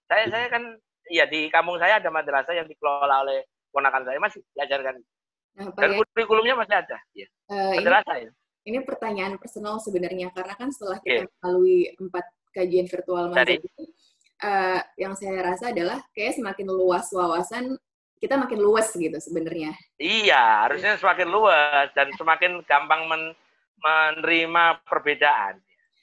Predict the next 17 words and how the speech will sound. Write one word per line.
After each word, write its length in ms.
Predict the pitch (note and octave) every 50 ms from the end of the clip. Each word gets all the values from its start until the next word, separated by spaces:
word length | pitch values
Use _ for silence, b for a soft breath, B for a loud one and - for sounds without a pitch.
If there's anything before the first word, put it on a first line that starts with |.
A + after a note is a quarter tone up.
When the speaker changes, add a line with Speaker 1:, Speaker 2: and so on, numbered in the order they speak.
| _ _
Speaker 1:
Maksudnya 320 | B2+ C3 - - - D3+
Speaker 2:
Eh, 80 | D3 D3+
Speaker 1:
itu. 160 | - - F#2 - - _ _ _ _
Speaker 2:
sedangkan 420 | _ - G#3 G3 G3 G3+ B3+ D#4 D#4
kalau 220 | C4 A#3 G#3 G#3
dari 240 | A3 F#3+ F#3 F#3+ G3+
saya 160 | - G3+ F#3
sendiri, 280 | F#3 - G3 G3 A3+ C4
kita 200 | B3+ A#3+ B3 B3+
sebagai 280 | B3 G#3+ F#3 F#3 F3+
orang 220 | F3 E3+ F3 F3+ -
tua 200 | - F#3+ G3 G3+
yang 180 | G#3+ G3+ G3 G3
tinggal 280 | - - G3 F#3 F3+ F3
di 80 | F3
perkotaan 560 | F3 - - - - F#3 F3+ - E3+ E3+ F3 -
itu, 300 | - F3 - - B3+